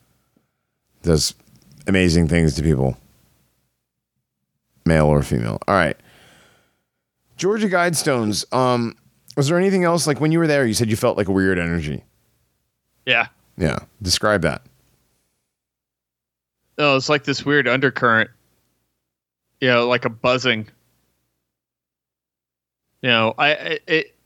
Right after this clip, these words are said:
Speaker 2: and it's not, it's not that I had, like, excitement. Was, wa-, wa-, was I really interested in seeing these? Absolutely. But do I think they're deeply evil? <laughs> Yes.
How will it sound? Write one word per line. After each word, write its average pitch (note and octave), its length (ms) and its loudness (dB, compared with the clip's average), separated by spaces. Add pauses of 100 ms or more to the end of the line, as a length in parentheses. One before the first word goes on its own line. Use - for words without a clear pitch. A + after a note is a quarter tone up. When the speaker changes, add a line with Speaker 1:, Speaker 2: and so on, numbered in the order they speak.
(120)
Speaker 2:
and D#3 120 0
it's D3+ 260 -2
not, D#3+ 300 -2 (100)
it's C#3+ 220 -8
not F3 220 -2
that D#3 100 0
I B2+ 120 0
had, C#3 300 0
like, B2 380 -4
excitement. B2 800 -4
Was, D3 300 -4 (420)
wa-, D3+ 240 0
wa-, D3 220 0 (440)
was C#3+ 180 -6
I C3+ 60 0
really C#3+ 400 0
interested D3+ 460 -2
in B2 80 -6
seeing D3+ 340 0
these? F#3+ 380 -2 (100)
Absolutely. C#3 840 -4 (1600)
But D3+ 160 -2
do D3+ 180 0
I C3 100 2
think D#3 240 -4
they're D3 120 2
deeply C#3+ 440 -2
evil? C3+ 480 2
<laughs> - 360 -20
Yes. - 540 0